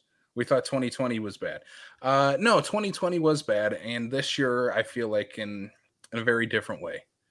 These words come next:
Speaker 1: twenty twenty-three is bad. Last time we, we, we talked about the great William Friedkin and Paul Reubens. I mean, we've talked about so many people
Speaker 2: I
Speaker 1: on
Speaker 2: feel
Speaker 1: the
Speaker 2: like
Speaker 1: show.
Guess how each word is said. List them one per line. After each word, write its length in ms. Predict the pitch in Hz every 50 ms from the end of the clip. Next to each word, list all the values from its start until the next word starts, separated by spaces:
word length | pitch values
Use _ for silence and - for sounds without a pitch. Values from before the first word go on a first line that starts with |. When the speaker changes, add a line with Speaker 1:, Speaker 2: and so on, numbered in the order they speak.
| _ _ _ _
Speaker 1:
twenty 220 | - 104 101 131
twenty-three 500 | 131 117 107 92 92 90 - - 98 95
is 120 | 95 92 -
bad. 280 | - 82 80 82 - - - - - - - - _ _ _ _ _ _ - - -
Last 420 | 131 123 123 123 135 135 - -
time 260 | - 147 143 147 143
we, 180 | 139 135 127 123
we, 380 | 123 113 113 117 113 113 113 104
we 140 | 107 110
talked 260 | 107 - 117 110 104 -
about 180 | 110 104 101
the 60 | -
great 200 | 101 104 107 107
William 520 | 98 104 107 107 101 104 101 98 98 107 - _ _ _ _ _
Friedkin 600 | - - 165 185 185 156 - 190 175 175 170 151 -
and 160 | - 107 104
Paul 220 | 95 - 107 98 95
Reubens. 560 | 110 127 143 143 135 139 135 139 135 135 -
I 60 | - 104
mean, 180 | 98 95 95
we've 200 | 104 110 107 -
talked 200 | - 113 107 -
about 160 | - 98 92
so 160 | - - 113 107
many 160 | 110 107 107
people 520 | 104 - 110 104 101 101 101 101 98 - - - - - - - - - _ _ _ - - -
Speaker 2:
I 60 | 107
Speaker 1:
on 80 | 113 117
Speaker 2:
feel 80 | -
Speaker 1:
the 60 | 180
Speaker 2:
like 100 | 180 175
Speaker 1:
show. 140 | 151 127 117